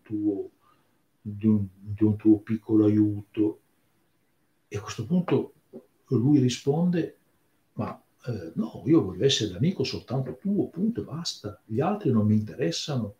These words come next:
i tuoi amici te li tieni tu, non mi interessano". Voi cosa direste? Direste: "Ma che amico sei?" Ecco. Se ami me, devi amare anche i miei amici. Quali sono gli amici di Gesù?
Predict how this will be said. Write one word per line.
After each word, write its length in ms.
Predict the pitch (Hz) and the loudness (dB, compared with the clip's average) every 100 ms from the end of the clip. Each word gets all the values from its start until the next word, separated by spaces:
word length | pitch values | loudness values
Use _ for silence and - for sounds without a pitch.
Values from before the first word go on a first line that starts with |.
| _ | _
i 120 | 113 | -8
tuoi 180 | 147 135 | -2 0
amici 440 | 120 190 - 117 | 2 0 0 -4
te 100 | - | 0
li 160 | 127 120 | 0 2
tieni 320 | 175 131 104 | 0 0 -2
tu, 260 | 208 190 127 - | -2 -2 -4 -8
non 340 | 110 120 143 | -2 0 2
mi 80 | 113 | 0
interessano". 720 | 107 101 - - - 95 - _ _ _ _ _ _ _ _ | -2 -4 -12 -8 -10 -10 -18 _ _ _ _ _ _ _ _
Voi 160 | 107 104 | 0 0
cosa 240 | 101 85 | -2 -6
direste? 680 | 85 80 78 - - 92 _ _ _ | -8 -10 -8 -12 -12 -20 _ _ _
Direste: 440 | - 98 82 - 82 | -8 -8 -8 -8 -10
"Ma 200 | 87 - _ _ | -10 -16 _ _
che 180 | - 98 | -6 -4
amico 320 | 98 95 - | -4 -6 -4
sei?" 480 | - 143 143 - - _ _ _ | -2 2 2 0 -8 _ _ _
Ecco. 420 | - - - - _ - - _ _ - - - | -18 -14 -14 -18 _ -20 -20 _ _ -20 -20 -18
Se 280 | - - 117 | -2 4 6
ami 340 | 113 113 135 170 | 8 10 10 8
me, 340 | 110 117 - _ _ _ _ _ _ | 6 6 -2 _ _ _ _ _ _
devi 320 | 107 104 98 | 4 4 6
amare 380 | 110 95 104 113 | 2 0 -6 -8
anche 260 | 80 - 98 | -8 -10 -10
i 60 | |
miei 180 | 90 76 | -10 -12
amici. 480 | 71 71 - - - _ _ _ _ _ _ _ - - | -16 -18 -16 -18 -20 _ _ _ _ _ _ _ -20 -20
Quali 320 | - 254 262 262 | 4 6 6 6
sono 440 | - 117 110 165 | 6 6 6 6
gli 80 | 196 | 6
amici 380 | 117 110 - 156 | 4 2 2 2
di 120 | - | 2
Gesù? 320 | 117 110 | 2 -4